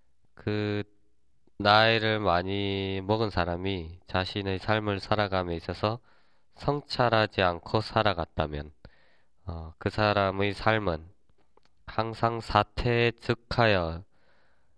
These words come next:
반응하는 행위의 연속일 뿐이었지, 자신의 어떤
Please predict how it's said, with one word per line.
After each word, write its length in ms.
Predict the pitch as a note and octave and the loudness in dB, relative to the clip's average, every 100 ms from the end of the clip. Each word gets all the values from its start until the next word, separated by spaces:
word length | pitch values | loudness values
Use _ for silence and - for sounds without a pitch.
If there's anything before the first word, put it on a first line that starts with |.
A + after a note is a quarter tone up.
| _ - | _ -4
반응하는 1200 | F2 F2 F#2+ A2 A2+ A2+ A2 A2+ A#2 A#2 A2+ A2+ - | 2 2 2 -2 -4 -4 -2 -2 -2 -4 -6 -10 -12
행위의 840 | - A2 A2 A2+ G2+ F#2+ F2 D#2+ - - G2 | -6 -4 -2 0 0 0 -4 -8 -16 -8 -2
연속일 580 | G#2 A#2 - G#2+ F2 | -2 -2 -2 -2 -2
뿐이었지, 720 | E2 G2+ F#2+ D#2+ - - D#2+ D#2 _ _ _ _ _ _ _ _ - | -4 -6 -4 -4 -6 -8 -8 -10 _ _ _ _ _ _ _ _ -8
자신의 840 | F#2 - G2+ F#2+ F#2+ G2 G2 G2 - _ _ _ - - _ _ - _ _ F#2+ | -8 -6 -6 -4 -2 -2 -2 -6 -12 _ _ _ -20 -20 _ _ -20 _ _ -14
어떤 720 | F2+ - E2+ E2+ E2 E2 | -12 -8 -8 -8 -12 -14